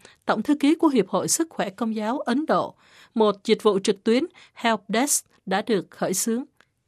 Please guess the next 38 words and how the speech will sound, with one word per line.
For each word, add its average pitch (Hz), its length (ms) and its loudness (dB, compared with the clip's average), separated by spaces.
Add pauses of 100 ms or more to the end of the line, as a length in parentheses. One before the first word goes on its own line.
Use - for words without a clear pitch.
(420)
Nền 226 220 2
tảng 254 200 0
kết 320 180 0
nối 320 160 4
này 208 300 0 (100)
được 196 140 0
gọi 175 200 -2
là 185 240 -2 (380)
Corona 220 440 4 (300)
Care 202 340 0 (160)
Life, 190 440 -6 (420)
được 226 180 2
Sir 269 180 6 (140)
Victoria 254 720 0
Narisetti, 202 880 0 (280)
Chủ 277 200 2
tịch 220 160 -2
Hiệp 196 180 -6
hội 190 180 -4
Sức 349 200 -2
khỏe 190 180 -2
Công 247 220 -2
giáo 240 240 0
Ấn 302 300 0
Độ, 165 280 0 (340)
trình 220 220 0
bày 196 240 -2
với 262 220 0
hãng 208 200 -2
tin 240 240 -2
Fides. 226 560 -4 (880)
Mọi 226 200 4
người 214 260 6
có 294 140 0
thể 196 180 4
đến 226 220 4
trang 226 240 0
web 240 220 0